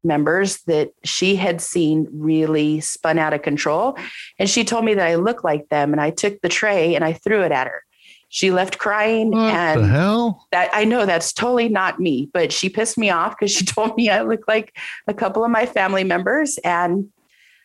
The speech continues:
Speaker 2: So, so
Speaker 1: I
Speaker 2: you didn't like the truth?
Speaker 1: I, no, are you kidding? Who would want the truth at that point? Like, eight days of being in
Speaker 2: No.
Speaker 1: bliss? Like, you have no <laughs> idea.
Speaker 2: Yeah, no, I get you.
Speaker 1: So anyway, let me finish that story and I'm gonna go back to the bliss. So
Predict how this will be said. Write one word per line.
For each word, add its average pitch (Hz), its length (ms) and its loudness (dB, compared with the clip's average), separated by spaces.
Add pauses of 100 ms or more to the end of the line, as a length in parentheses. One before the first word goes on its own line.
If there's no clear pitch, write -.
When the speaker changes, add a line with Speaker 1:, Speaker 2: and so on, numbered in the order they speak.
(100)
Speaker 2:
So, - 340 0
so 156 160 2
Speaker 1:
I 139 40 4
Speaker 2:
you 139 40 4
didn't 131 200 4
like 123 160 2
the 107 100 2
truth? 113 440 0 (360)
Speaker 1:
I, 196 260 0
no, 185 600 2
are 160 100 0
you 247 160 2
kidding? 247 280 0
Who 294 260 0
would 349 120 0
want 339 160 0
the 294 80 0
truth 330 300 0
at 262 100 -4
that 240 240 0
point? 165 300 -2
Like, 180 240 0
eight 240 240 0
days 226 320 2
of 190 160 -2
being 214 260 0
in 151 120 2
Speaker 2:
No. 143 80 -2
Speaker 1:
bliss? 147 640 0 (320)
Like, 208 240 2
you 247 100 2
have 240 160 0
no 233 160 2
<laughs> 320 180 0
idea. 381 680 0 (320)
Speaker 2:
Yeah, 160 500 2
no, 127 100 2
I 135 260 0
get 117 260 0
you. 113 80 2 (500)
Speaker 1:
So 320 80 2
anyway, 285 320 2 (220)
let 220 100 -4
me 247 140 0
finish 240 240 -2
that 208 160 0
story 196 240 0
and 190 80 2
I'm 180 60 0
gonna 180 120 0
go 180 120 0
back 165 180 -2
to - 120 -12
the 170 80 0
bliss. 170 360 0 (240)
So 240 460 0